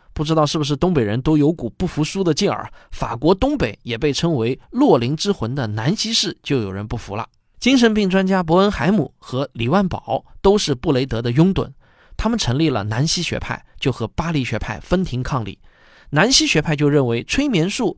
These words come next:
和有没有神经症无关，他们侧重从心理学方面去研究，最终呢，就让这一派的支持者是越来越多。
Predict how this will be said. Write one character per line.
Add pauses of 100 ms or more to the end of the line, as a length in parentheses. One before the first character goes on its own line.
(180)
和
有
没
有
神
经
症
无
关， (320)
他
们
侧
重
从
心
理
学
方
面
去
研
究， (300)
最
终
呢， (160)
就
让
这
一
派
的
支
持
者
是
越
来
越
多。